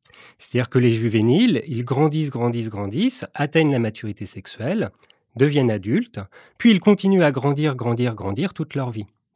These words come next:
Ce sont des espèces à croissance indéterminée. Pensez par exemple aux grands serpents comme l'anaconda. À la maturité sexuelle,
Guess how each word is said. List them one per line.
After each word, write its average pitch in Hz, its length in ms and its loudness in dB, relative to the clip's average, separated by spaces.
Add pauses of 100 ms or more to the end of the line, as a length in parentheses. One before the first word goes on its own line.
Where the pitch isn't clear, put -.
Ce - 100 -18
sont 113 120 -4
des 104 200 -4
espèces 135 380 -4
à 123 60 -2
croissance - 460 -8
indéterminée. 110 600 -8 (680)
Pensez 135 260 2
par 151 140 2
exemple 135 320 0
aux 127 60 0
grands 123 180 -2
serpents 160 460 -2
comme 117 200 -2
l'anaconda. 110 580 -2 (800)
À 135 100 0
la 123 80 4
maturité 143 480 2
sexuelle, 131 680 0